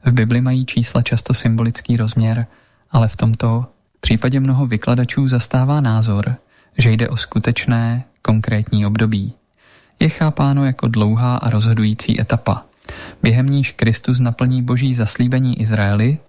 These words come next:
přinese spravedlnost světu a dovrší vykoupení stvoření. Jeho dokonalá vláda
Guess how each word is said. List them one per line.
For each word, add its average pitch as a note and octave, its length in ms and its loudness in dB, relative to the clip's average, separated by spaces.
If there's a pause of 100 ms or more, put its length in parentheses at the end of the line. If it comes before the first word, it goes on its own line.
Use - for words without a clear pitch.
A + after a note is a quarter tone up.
(240)
přinese C3 440 0
spravedlnost A2+ 720 0
světu C#3+ 540 0 (380)
a - 80 0
dovrší A2+ 840 0
vykoupení G#2+ 640 0
stvoření. A2 640 0 (800)
Jeho A#2+ 220 2
dokonalá C3 520 0
vláda G#2+ 640 0